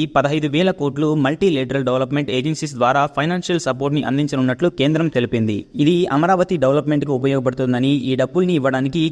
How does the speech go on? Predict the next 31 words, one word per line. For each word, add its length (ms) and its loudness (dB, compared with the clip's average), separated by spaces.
కేంద్రం 340 0
మల్టీలేటరల్ 600 0
డెవలప్మెంట్ 460 0
ద్వారా 180 4
ముందుకు 280 0
వస్తోందని 420 -2
తెలిపింది. 400 -2
అదేవిధంగా 500 0
ఆంధ్రప్రదేశ్లో 600 -2
వాటర్, 300 0
పవర్, 360 0
రోడ్స్, 280 -2
రైల్వే 320 0
సెక్టార్స్ని 460 -2
డెవలప్ 280 -2
చేయనుంది. 380 -4
ముఖ్యంగా 420 2
విశాఖపట్నం 560 0
చెన్నై 240 0
కారిడార్, 480 -2
అదేవిధంగా 560 -2
హైదరాబాద్ 580 0
బెంగళూరు 380 2
కారిడార్, 400 0
వీటి 220 0
రెండింటి 340 0
డెవలప్మెంట్ 460 0
కోసం 220 -2
కేంద్రం 340 0
పనిచేస్తోందని 680 -2
తెలిపింది. 400 -4